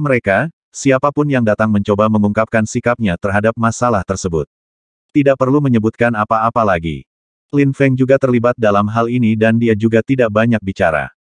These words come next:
Dia hanya mendemonstrasikan sedikit pemahamannya tentang pikiran pedang-pedang bulan agung.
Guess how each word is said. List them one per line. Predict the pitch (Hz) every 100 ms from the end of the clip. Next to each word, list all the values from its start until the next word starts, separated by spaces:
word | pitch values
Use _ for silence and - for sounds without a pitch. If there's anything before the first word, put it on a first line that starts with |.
| _ _ _
Dia | 143 143 147
hanya | 143 139 139
mendemonstrasikan | 123 113 110 - 113 110 120 113
sedikit | 120 117 110 120
pemahamannya | 113 98 98 104 110 110
tentang | 110 104 98
pikiran | 113 - 131 120 113
pedang-pedang | 113 107 104 127 120 95
bulan | 101 98
agung. | 87 82 82 69